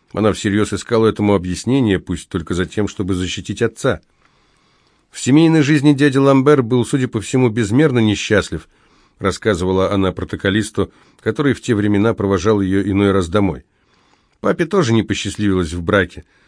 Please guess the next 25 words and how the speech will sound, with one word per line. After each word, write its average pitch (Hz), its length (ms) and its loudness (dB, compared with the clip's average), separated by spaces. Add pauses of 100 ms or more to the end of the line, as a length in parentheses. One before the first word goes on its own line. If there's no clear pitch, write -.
(200)
И 120 120 0
это 151 280 0
не 147 120 6
мамина 151 380 4
вина. 113 480 2
Нет-нет, 131 540 0
мне 98 100 2
думается, 123 500 2
в 101 60 -8
ту - 140 -10
пору 156 340 0 (400)
было 156 240 2
такое 147 320 2
поветрие, 139 560 0
сплошь - 320 -2
и 135 60 0
рядом 123 340 2
люди 120 240 0
просто 123 380 -2
не 117 80 2
отдавали 123 460 2
себе 117 260 -4
в 117 60 0
этом 120 220 -2
отчёта. 113 540 -2